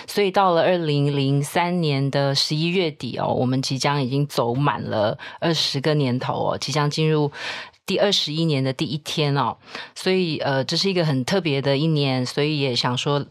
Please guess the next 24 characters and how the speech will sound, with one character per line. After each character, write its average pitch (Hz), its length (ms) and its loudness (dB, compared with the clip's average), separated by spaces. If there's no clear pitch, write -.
请 139 220 -2
何 143 100 0
先 156 200 2
来 139 160 2
跟 156 120 2
我 143 40 2
们 131 100 0
分 160 180 0
享 147 200 2
一 139 40 0
些 147 140 0
关 143 240 2
于 135 100 2
经 156 200 0
理 143 80 0
人 120 200 -2
创 156 220 0
刊 143 220 0
前 131 200 -2
后 151 140 2
的 135 100 0
故 160 200 -2
事 - 280 -2
哦。 - 180 -4